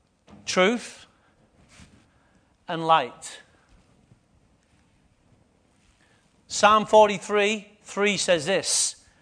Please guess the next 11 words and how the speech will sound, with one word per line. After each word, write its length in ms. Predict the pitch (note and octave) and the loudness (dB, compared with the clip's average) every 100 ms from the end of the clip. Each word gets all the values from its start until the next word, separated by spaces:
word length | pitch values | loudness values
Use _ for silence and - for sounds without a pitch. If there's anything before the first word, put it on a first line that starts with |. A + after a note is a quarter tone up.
| - _ | -20 _
"Send 500 | - - B3 C4+ C#4 | -4 6 8 8 2
forth 380 | - B3 A#3+ F3 | 4 6 6 6
your 540 | A3+ A3+ A3+ G#3+ - - _ - | 6 8 6 4 -4 -20 _ -20
light 760 | - F3 G#3 D#3+ - - - - - - _ _ _ _ _ - | 0 6 6 6 -4 -10 -10 -12 -20 -20 _ _ _ _ _ 2
and 260 | F#3 F#3+ F#3+ | 4 4 2
your 460 | F#3+ F#3+ F#3 - - _ _ _ | 2 4 2 -2 -20 _ _ _
truth. 600 | - A#3+ A#3+ D#3+ - - - _ - - D#3+ | 0 4 4 2 -6 -18 -20 _ -20 -12 -4
Let 360 | E3+ A#3 A#3+ | 6 6 6
them 260 | A3+ A3+ D#3+ | 2 2 4
guide 420 | A3 G#3+ G#3+ D3+ | 8 10 8 2
me. 220 | E3 C3+ | 0 0